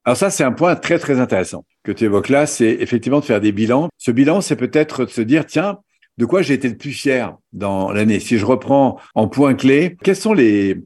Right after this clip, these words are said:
les choses dont je suis le plus fier de l'année passée ? Et puis à partir de là, de me dire, « Tiens, est-ce qu'il y a des choses que j'aurais aimé faire que j'ai pas faites, par exemple ? » Et là, de me dire, « Tiens, s'il y avait cinq choses sur lesquelles je suis pas allé ou j'aurais aimé aller,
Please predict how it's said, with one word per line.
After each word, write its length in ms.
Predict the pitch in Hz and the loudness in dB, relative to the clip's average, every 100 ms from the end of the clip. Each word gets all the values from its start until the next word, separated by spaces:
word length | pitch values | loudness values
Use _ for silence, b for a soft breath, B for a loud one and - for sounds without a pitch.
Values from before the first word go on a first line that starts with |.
| - | -4
les 100 | 107 | -2
choses 220 | - 175 | 2 2
dont 100 | 135 | 2
je 80 | - | -2
suis 100 | 117 | -6
le 60 | |
plus 280 | 101 - 165 | -6 -6 -4
fier 480 | 156 139 120 151 160 | 0 2 4 2 2
de 100 | 113 | 2
l'année 240 | 113 113 | 2 4
passée ? 360 | 120 110 - - - | 2 0 -4 -8 -10
Et 60 | |
puis 140 | 98 175 | 0 0
à 40 | |
partir 280 | 160 151 151 | 2 0 2
de 80 | 131 | 2
là, 140 | 185 | 2
de 40 | 156 | 2
me 100 | 120 | 2
dire, « 160 | 120 | 0
Tiens, 240 | - 180 - _ - | -2 -4 -4 _ -6
est-ce 140 | 120 | -2
qu'il 100 | 170 | 2
y 40 | |
a 40 | 156 | 2
des 40 | |
choses 280 | 123 175 175 | 4 4 4
que 300 | - 120 110 B B | 4 2 2 B B
j'aurais 320 | - 117 127 139 | -4 0 2 2
aimé 180 | 160 | 0
faire 260 | 160 165 - | 0 0 -2
que 60 | 113 | -2
j'ai 100 | 123 | -4
pas 140 | 139 | -4
faites, 380 | - 123 - - | -4 -8 -8 -8
par 120 | - 110 | -2 -2
exemple ? » 360 | 101 107 - _ | 0 -4 -6 _
Et 40 | 110 | 0
là, 140 | 156 | 0
de 60 | 127 | 2
me 100 | 110 | 2
dire, « 220 | 143 - | 2 0
Tiens, 300 | - 143 170 | 0 0 -2
s'il 120 | - | -4
y 40 | |
avait 120 | 98 101 | -4 -2
cinq 260 | - 147 | -2 -2
choses 340 | - 120 131 135 - | 0 2 2 0 -6
sur 160 | - | 0
lesquelles 420 | 123 120 151 151 123 | 0 2 2 2 0
je 160 | 104 | -2
suis 180 | 131 151 | 0 0
pas 140 | 127 117 | 2 2
allé 240 | 110 139 | 4 4
ou 140 | 160 | 4
j'aurais 280 | 110 107 113 | 4 2 2
aimé 360 | 123 131 131 - _ _ | 2 2 0 -4 _ _
aller, 460 | - 101 110 165 | -8 -4 0 -2